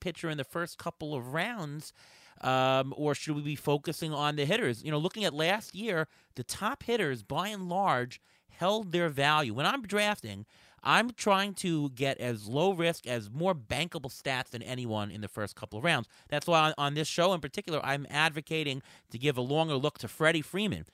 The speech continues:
Freddie Freeman has returned twenty-five dollars of fantasy value five years in a row. Why is he going at pick fifteen? He should be going much further up because of his low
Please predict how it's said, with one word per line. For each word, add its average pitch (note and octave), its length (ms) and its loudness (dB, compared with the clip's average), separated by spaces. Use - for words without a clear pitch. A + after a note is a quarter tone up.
Freddie F3+ 280 0
Freeman G3 340 -2
has C3+ 140 0
returned D3 400 -4
twenty-five D#3+ 520 0
dollars D3 400 4
of B2 120 0
fantasy D#3+ 440 -4
value A2+ 400 2
five C#3 460 4
years C#3+ 300 2
in C3+ 100 0
a A#2+ 80 2
row. A2 340 4
Why C3+ 260 4
is F3 100 -2
he F3 80 -6
going C#3+ 340 0
at B2 120 -8
pick - 200 -12
fifteen? A#2 640 -10
He B2+ 140 -10
should B2+ 160 -6
be B2+ 80 -4
going B2 340 -2
much F3 280 -2
further C#3 520 -2
up C#3+ 260 0
because - 380 -6
of A#2 120 -6
his G2+ 200 -6
low A2 280 -4